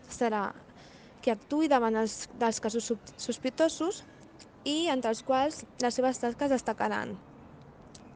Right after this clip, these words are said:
Estarà al bé de promoure els plans de formació sobre la prevenció, la te-,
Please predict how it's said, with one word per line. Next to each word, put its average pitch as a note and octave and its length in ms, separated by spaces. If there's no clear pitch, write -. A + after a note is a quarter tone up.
Estarà A3+ 480
al A3+ 180
bé A3+ 140
de A3 160
promoure G#3+ 400
els G#3 80
plans G#3+ 400
de A3 80
formació G#3+ 480
sobre A3 240
la G#3 80
prevenció, A3+ 560
la B3+ 80
te-, A#3 220